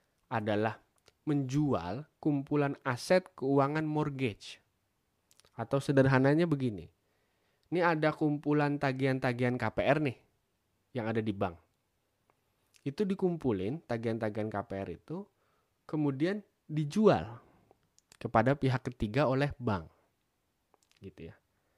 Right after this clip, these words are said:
Nah, ini adalah cara bank untuk mendapatkan uang lebih cepat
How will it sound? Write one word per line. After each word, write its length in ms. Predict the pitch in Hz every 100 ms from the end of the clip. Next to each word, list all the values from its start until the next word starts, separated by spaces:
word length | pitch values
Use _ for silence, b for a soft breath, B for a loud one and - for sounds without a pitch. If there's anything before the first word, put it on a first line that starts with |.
| _ _ 123
Nah, 100 | 117
ini 160 | 170
adalah 240 | 214 170 170
cara 260 | - 151 143
bank 300 | 127 110 151 165 143
untuk 140 | 160 160
mendapatkan 640 | 139 120 113 113 - 143 113
uang 260 | 120 120 156
lebih 240 | 131 123
cepat 240 | - 127